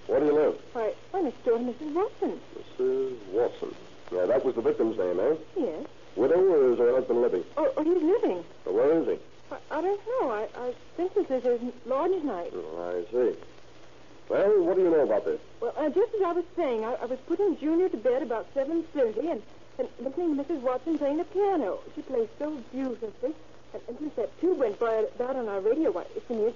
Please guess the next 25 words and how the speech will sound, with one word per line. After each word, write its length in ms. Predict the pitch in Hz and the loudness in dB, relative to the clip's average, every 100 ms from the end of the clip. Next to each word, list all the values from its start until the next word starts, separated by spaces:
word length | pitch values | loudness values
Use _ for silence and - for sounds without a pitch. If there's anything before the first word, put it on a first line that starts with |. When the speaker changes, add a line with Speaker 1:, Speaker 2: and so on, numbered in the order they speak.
| - | -4
Speaker 2:
only 160 | 202 240 | -4 -2
music 260 | 226 202 180 | -2 -2 -6
I 80 | 175 - | -12 -4
get. 180 | 320 240 | -4 -4
And, 100 | 208 - - - - - - | -10 -14 -18 -20 -18 -18 -4
oh, 100 | 220 | -2
I 40 | 208 262 | 0 0
do 160 | 269 | 2
love 160 | 233 180 | 2 0
music. 500 | 190 135 131 135 123 | 0 4 4 4 4
Speaker 1:
Yes, 0 | |
yes, 200 | 127 120 123 | 4 4 4
yes. 220 | 120 113 - | 4 4 2
So 180 | 135 135 | 4 6
do 160 | 143 131 | 6 6
I. 220 | 139 120 | 4 4
But, 220 | 117 - | 2 4
uh, 240 | 120 110 - | 4 4 2
what 200 | 185 - - | 0 0 2
happened? 380 | 123 - 90 - | 0 2 -2 -4
Speaker 2:
Oh, 100 | - - | -12 -10
oh, 100 | 277 - - - | -12 -12 -14 -4
oh, 280 | 311 381 359 330 | -2 -2 0 0
yes. 200 | 214 165 - | -2 -4 -4
Well, 180 | 269 | -4